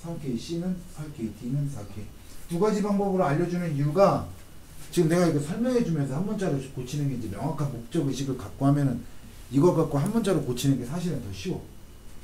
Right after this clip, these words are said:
더 쉬운데 문자가 일-, 일단 식이, 등식이 몇 개인가가 나오고 얘 문자로 줄일 생각하면 애들 거기서 시-, 계산이 꼬이는 애들이 있어.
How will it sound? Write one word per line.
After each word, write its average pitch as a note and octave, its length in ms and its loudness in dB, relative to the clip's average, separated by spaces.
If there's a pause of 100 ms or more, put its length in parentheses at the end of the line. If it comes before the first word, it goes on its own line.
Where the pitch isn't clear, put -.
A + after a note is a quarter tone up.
더 - 80 -6
쉬운데 F3 640 0 (1700)
문자가 A3 760 10
일-, E3 180 -2
일단 A#3+ 300 4
식이, C4+ 440 4
등식이 G3 520 4
몇 D3 180 6
개인가가 G3 380 4
나오고 D3+ 400 6
얘 D3 80 8
문자로 F3+ 480 4
줄일 A#3 200 -2
생각하면 E3+ 360 -2
애들 D3 160 2
거기서 C3 260 -2
시-, - 220 -8
계산이 C#3+ 320 0
꼬이는 A3+ 260 2
애들이 - 200 -4
있어. - 160 -8